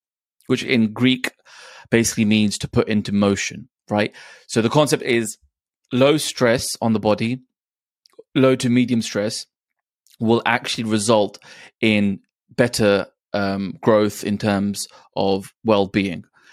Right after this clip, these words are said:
And with the dopamine, it's the same. So if you do difficult things, right? So you put the pain,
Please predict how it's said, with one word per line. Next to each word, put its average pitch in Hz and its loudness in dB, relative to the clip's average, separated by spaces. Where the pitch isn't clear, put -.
And 104 0
with 110 0
the 110 0
dopamine, 131 2
it's 104 -4
the 107 -6
same. 117 2
So 117 -2
if 127 -6
you 143 0
do 127 2
difficult 147 -2
things, 107 -2
right? 110 0
So 110 -2
you 107 0
put 117 0
the 107 0
pain, 131 2